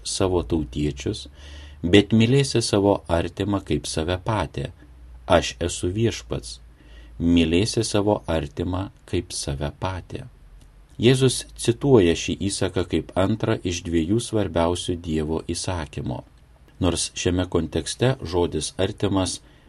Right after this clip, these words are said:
ženklina tautiečius, Jėzus jo prasmę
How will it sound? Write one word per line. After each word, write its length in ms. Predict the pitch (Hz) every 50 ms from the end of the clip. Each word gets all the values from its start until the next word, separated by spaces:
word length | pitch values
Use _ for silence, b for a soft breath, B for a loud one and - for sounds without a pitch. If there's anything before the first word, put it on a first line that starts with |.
| b -
ženklina 680 | 85 85 90 87 85 87 82 - 85 82 82 85 82
tautiečius, 840 | - - 87 82 80 - - 85 85 - - - 131 139 135 - - B B B B B B B B B B -
Jėzus 480 | - 95 110 120 113 123 120 113 - - -
jo 200 | 95 98 95 -
prasmę 540 | - - 87 85 85 - - 90 87 85